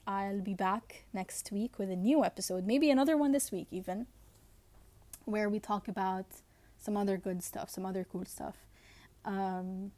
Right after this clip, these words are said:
I'm very excited to see where this podcast goes. I'm very excited to see how many people listen to this <laughs> episode.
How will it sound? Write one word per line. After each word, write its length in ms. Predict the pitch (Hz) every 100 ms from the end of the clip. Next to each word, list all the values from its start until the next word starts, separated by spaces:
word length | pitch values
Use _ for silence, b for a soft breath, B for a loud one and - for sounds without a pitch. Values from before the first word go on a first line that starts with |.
| -
I'm 120 | 202
very 200 | 196 202
excited 540 | 220 - 196 196 226 -
to 80 |
see 160 | 202 208
where 140 | 190
this 160 | 190 -
podcast 640 | - 185 - 190 185 -
goes. 540 | 185 180 226 294 - - b b b
I'm 80 | 190
very 220 | 190 190
excited 560 | 185 - 196 190 190 -
to 120 | 196
see 640 | - - 196 190 185 185 -
how 120 | 190 190
many 260 | 190 190
people 300 | - 185 202
listen 340 | 180 175 202 190
to 100 | 190
this 280 | 185 - -
<laughs> 20 |
episode. 640 | 185 - - 233 220 254